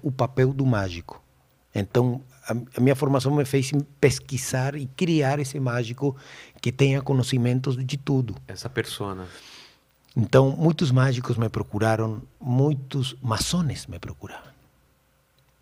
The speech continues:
Speaker 1: Maçones, às vezes, me mandam mensagem.
Speaker 2: Maçons, mas por quê?
Speaker 1: Pelo conhecimento.
Speaker 2: Ah.
Speaker 1: Os maçons procuram conhecimento.
Speaker 2: De
Speaker 1: É.
Speaker 2: todas a-, em todas as áreas.
Speaker 1: Em todas as áreas. Ah, agora,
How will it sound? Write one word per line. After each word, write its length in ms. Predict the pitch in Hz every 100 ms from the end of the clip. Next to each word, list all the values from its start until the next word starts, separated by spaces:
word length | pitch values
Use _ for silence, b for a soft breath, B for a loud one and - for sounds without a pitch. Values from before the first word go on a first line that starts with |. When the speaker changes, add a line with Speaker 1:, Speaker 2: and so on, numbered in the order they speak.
| -
Speaker 1:
Maçones, 520 | 110 - 143 151 143
às 220 | 123 123
vezes, 300 | 120 127 127
me 140 | 123 117
mandam 240 | 117 123
mensagem. 400 | 120 107 - 107
Speaker 2:
Maçons, 460 | 107 98 123 131 127
mas 160 | 117
por 120 | - 131
quê? 200 | 110 95 - _ _ - - _ _ _ - _ -
Speaker 1:
Pelo 180 | 165 160
conhecimento. 760 | 180 170 165 180 180 175 - - _ _ _ _
Speaker 2:
Ah. 220 | - 135 143 151 143 127 - _ _ _ -
Speaker 1:
Os 80 |
maçons 380 | 127 127 151 151
procuram 480 | 131 135 156 156 131
conhecimento. 760 | - 117 113 117 101 92 - - _ _ _ _ _ _ _ -
Speaker 2:
De 120 | 95
Speaker 1:
É. 20 |
Speaker 2:
todas 300 | 95 110 120
a-, 100 | 127
em 80 | 120
todas 320 | - 107 123
as 140 | 123 120
áreas. 360 | 101 95 -
Speaker 1:
Em 140 | 120 113
todas 300 | 123 123 120
as 180 | 107
áreas. 300 | 101 82 80 - - _ _ _ - -
Ah, 500 | 104 107 107 104 104
agora, 460 | 104 117 127 123